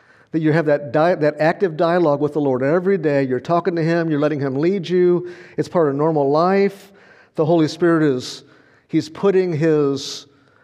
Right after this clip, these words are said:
he's empowering you with love and power and resources as you do this, and it just becomes normal life. And, you know, when you do that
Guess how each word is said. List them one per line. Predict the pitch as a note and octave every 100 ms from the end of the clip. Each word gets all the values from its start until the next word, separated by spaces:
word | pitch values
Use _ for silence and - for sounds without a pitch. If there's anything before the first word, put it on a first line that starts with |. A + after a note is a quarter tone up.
| _ _ _ _ _ _ _
he's | D#3+ D3
empowering | C#3+ C3 - E3+ F#3+ G3+ G3
you | F#3 G3+ G#3 G3+ F#3
with | C#3 C3+ -
love | C#3 F3 F#3 G3+ G#3 F#3+ - -
and | C#3 C3
power | - F#3+ G3 G3 F#3+ F#3+ F#3
and | C#3+ C3+ C3 A#2 - -
resources | D#3 A3 G#3 G#3 G3+ F#3+ G3 F#3 F#3 -
as | - E3 D#3+
you | C#3+
do | B2+ G3
this, | F#3+ G#3+ G#3+ - - - _ - - -
and | D#3+ E3
it |
just | F3+ -
becomes | G#3 F#3+ E3
normal | C#3+ C#3 D3+ D#3+
life. | A3 G3+ D3+
And, | D#3+
you | F3+
know, | F3+
when | F#3
you | F3+
do | C#3 G3 C#4
that | G3+ D3 D3 -